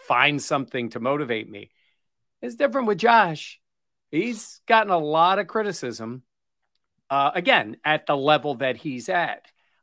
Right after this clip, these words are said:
Uh, I, I, I listened to him again, uh, from the O T As,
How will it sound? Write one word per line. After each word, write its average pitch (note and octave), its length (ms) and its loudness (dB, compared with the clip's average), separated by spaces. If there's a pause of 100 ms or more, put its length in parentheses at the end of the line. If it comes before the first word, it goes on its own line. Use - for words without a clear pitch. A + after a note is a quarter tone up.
Uh, C#3 280 -4 (120)
I, G3+ 360 0 (100)
I, F3 200 -2 (540)
I F#3 160 6
listened G3+ 420 -4
to D#3 140 -4
him C3+ 120 -4
again, A2 560 -4 (420)
uh, G#2+ 320 -10 (400)
from B2 360 -2 (100)
the B2+ 220 -6
O C3+ 140 -4
T B2+ 280 -4
As, A#2 460 -4